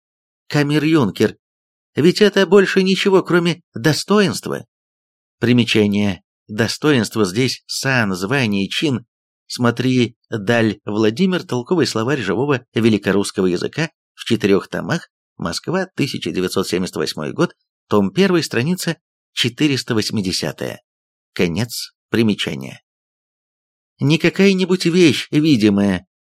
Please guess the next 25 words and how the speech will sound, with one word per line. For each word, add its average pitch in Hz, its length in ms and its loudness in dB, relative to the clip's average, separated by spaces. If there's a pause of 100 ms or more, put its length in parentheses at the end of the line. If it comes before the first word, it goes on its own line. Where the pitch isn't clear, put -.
(120)
которую 185 500 2
бы 170 200 4
можно 165 440 -2
взять 165 380 0
в - 20 -8
руки, 127 440 2 (420)
ведь 151 220 2
через 151 340 2
то, 156 200 2
что 131 220 -2
камер-юнкер, 139 920 0 (320)
не 147 200 2
прибавится 139 680 0
третий 156 340 0
глаз 127 340 0
на 95 140 -2
лбу. 64 260 -8 (1080)
Гоголевский 101 680 0
Поприщин 107 600 -2
чувствует 101 520 0 (360)
фиктивность 117 840 0
разделения 104 580 2
людей 95 280 2
по 85 140 -4
чину. - 340 -12